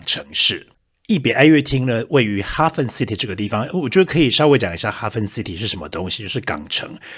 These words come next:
它其实是一个欧洲规模最大、面积最大的一个都更地区。然后，如果大家去汉堡的话，这个地方绝对不要错过哈。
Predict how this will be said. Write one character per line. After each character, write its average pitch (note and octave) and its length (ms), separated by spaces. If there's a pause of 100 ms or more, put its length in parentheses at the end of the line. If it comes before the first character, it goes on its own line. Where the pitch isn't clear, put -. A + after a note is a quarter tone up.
(180)
它 C#3 140
其 C#3+ 180
实 G#2 180
是 - 200
一 A#2+ 220
个 G2 460
欧 D3 260
洲 C#3+ 520 (200)
规 D#3+ 260
模 G2+ 240
最 G2+ 200
大、 G2 220
面 B2 240
积 A#2+ 180
最 A2+ 200
大 G2 180
的 F2+ 120
一 G2 180
个 F#2 160
都 B2+ 440
更 A#2+ 320
地 F#2 280
区。 E2 540
然 F2+ 120
后， G#2+ 320 (380)
如 B2+ 100
果 A#2+ 60
大 B2+ 100
家 A#2+ 100
去 - 120
汉 B2 120
堡 F#2+ 140
的 D#2+ 100
话， F#2+ 200
这 G2 100
个 G#2 60
地 G#2+ 100
方 G2+ 180
绝 G#2+ 100
对 F#2+ 60
不 F#2+ 120
要 F2+ 100
错 E2 220
过 - 160
哈。 - 180